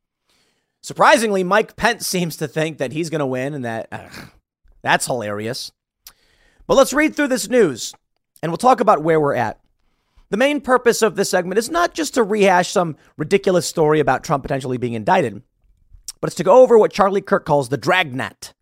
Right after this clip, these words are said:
I don't know if dragnet is the right way, uh, to describe it, Charlie, because that typically refers to weeding out corruption and crime, and this is not what they're doing. But this is what Charlie Kirk says.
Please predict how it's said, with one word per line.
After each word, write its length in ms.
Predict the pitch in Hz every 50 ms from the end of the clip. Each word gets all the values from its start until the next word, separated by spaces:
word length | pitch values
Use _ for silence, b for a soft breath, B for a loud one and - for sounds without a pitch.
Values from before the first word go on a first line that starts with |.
| _ _ _ _ _ _ _ _ _ _ _ _
I 120 | - 156 202
don't 160 | 302 285 277
know 180 | 294 294 285
if 100 | 262 196
dragnet 460 | 156 196 226 226 226 208 214 208 202 208
is 120 | 190 151
the 100 | 175 160
right 300 | 139 143 170 185 175 -
way, 440 | 139 147 156 160 156 156 151 139 - -
uh, 180 | - 127 123 107
to 120 | - 143
describe 420 | 127 135 - - 175 170 180 170 131
it, 140 | 131 - -
Charlie, 380 | - 120 107 107 107 117 120 b b b b b b b b b
because 200 | - - 170 151
that 120 | 180 175
typically 380 | - 254 - - 254 233 233 240
refers 360 | 220 208 - - 190 202 185 -
to 120 | - 160
weeding 300 | 127 143 165 170 165 160
out 260 | 151 143 139 - - _
corruption 540 | - - 156 135 175 175 - - - 156 135
and 160 | 117 110 -
crime, 480 | - - 226 220 170 117 101 110 131 - _ _ _ _ _ _ _ _
and 100 | 147 147
this 80 | 156 151
is 160 | 160 131 123
not 200 | 147 160 156 113
what 120 | 147 -
they're 160 | - 127 120
doing. 320 | 117 196 196 127 101 87 - _ _ _ _ _ _ b b b b b b b b b b b b b b b b b _
But 100 | - 180
this 140 | 220 240 -
is 60 | 220
what 120 | 208 196
Charlie 220 | - 202 175 170 160
Kirk 180 | - 147 -
says. 360 | - 196 165 117 98 - -